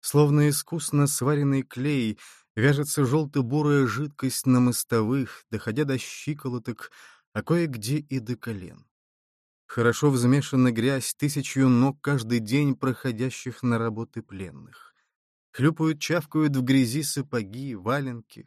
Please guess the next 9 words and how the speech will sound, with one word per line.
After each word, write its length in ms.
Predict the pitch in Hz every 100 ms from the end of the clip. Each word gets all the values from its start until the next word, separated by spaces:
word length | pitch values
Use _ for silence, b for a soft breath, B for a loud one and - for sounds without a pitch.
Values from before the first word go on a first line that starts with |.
| -
лапти, 600 | 110 139 143 - 113 107 B B B
ботинки. 720 | 117 110 - 123 123 - - _ _ _ _ _ -
Оборвется 540 | 98 113 143 147 143
шпагат, 580 | - - 117 120 139 -
которым 460 | 110 135 135 135
привязаны 560 | 131 127 127 135 135 135
на 100 | 135
ногах 380 | 131 131 131 -
тряпки, 600 | - 143 147 - 123